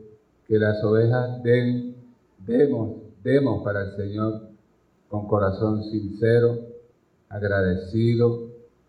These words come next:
y con abundancia de generosidad, de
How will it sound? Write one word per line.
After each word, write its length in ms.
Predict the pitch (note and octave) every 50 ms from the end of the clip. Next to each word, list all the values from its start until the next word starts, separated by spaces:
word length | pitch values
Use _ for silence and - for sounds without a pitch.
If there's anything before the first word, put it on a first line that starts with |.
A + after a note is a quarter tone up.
| _ -
y 180 | G#2+ G#2+ G2+
con 220 | G#2 - G#2 G2+ G2
abundancia 800 | G2 G2 G2 G2+ G2 F#2+ A2+ A2 A#2 A#2 A2+ - - A#2+ A2+
de 160 | G#2+ A2 G2+ F#2+
generosidad, 1120 | G#2 G2 F#2+ F#2+ F#2+ F#2+ G2 F#2+ - - G#2 G2 G#2 G#2+ A2 A2+ A2+ A2+ - - - - _ _ _ _ _ _ _ _ _ _ _ _ _ _ -
de 360 | G#3 D3 A2 A#2 G2+ G#2+ -